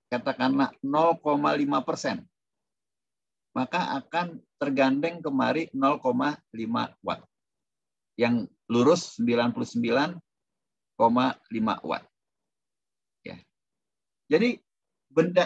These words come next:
ini, parallel coupler atau bidirectional coupler, itu digunakan untuk mengukur. Misalnya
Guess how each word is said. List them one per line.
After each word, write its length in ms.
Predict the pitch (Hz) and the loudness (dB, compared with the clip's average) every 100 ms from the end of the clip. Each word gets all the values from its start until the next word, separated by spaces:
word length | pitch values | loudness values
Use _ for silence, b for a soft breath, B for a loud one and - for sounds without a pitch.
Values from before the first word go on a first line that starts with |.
| 220 | 0
ini, 320 | 208 120 - _ _ _ | -4 -4 -8 _ _ _
parallel 560 | - 127 127 127 120 - | 0 2 6 4 4 2
coupler 400 | - - 104 - - | -4 0 -2 -2 -10
atau 320 | 104 - 107 | -10 -2 -2
bidirectional 800 | 117 151 120 110 - - 101 - | -2 -4 -2 -2 -4 -8 -10 -8
coupler, 400 | 95 92 139 - | -10 -4 -4 -4
itu 240 | 147 202 | -10 -8
digunakan 640 | 180 143 143 135 123 - - | -10 -2 0 0 -2 -6 -4
untuk 320 | 147 143 170 151 | -4 -2 -4 -2
mengukur. 560 | 156 165 - 131 - - _ _ _ _ _ _ _ _ _ _ _ _ _ 117 | -2 -2 0 0 0 -10 _ _ _ _ _ _ _ _ _ _ _ _ _ -2
Misalnya 640 | 117 127 131 156 180 | 2 2 4 4 2